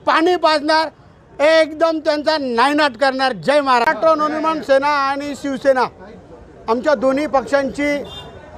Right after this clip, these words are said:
आज नाशिक व शहर जिल्ह्यातील सर्व प्रमुख नेते पदाधिकारी आज या ठिकाणी जमले होते. आमचा मूळ विषय नाशिक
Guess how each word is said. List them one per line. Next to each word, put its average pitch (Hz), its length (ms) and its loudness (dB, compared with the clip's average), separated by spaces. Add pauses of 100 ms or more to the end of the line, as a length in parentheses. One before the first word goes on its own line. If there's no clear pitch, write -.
(100)
आज 247 180 2
नाशिक 254 480 -2
व 285 120 6 (100)
शहर 269 220 2
जिल्ह्यातील 262 540 -2 (800)
सर्व 262 220 4
प्रमुख 269 400 0
नेते 269 340 0
पदाधिकारी 262 760 0
आज 254 420 0
या 254 100 4
ठिकाणी 254 580 -2 (760)
जमले 240 260 2
होते. 277 380 2 (600)
आमचा 285 320 0
मूळ 320 320 0
विषय 320 360 2
नाशिक 294 420 -2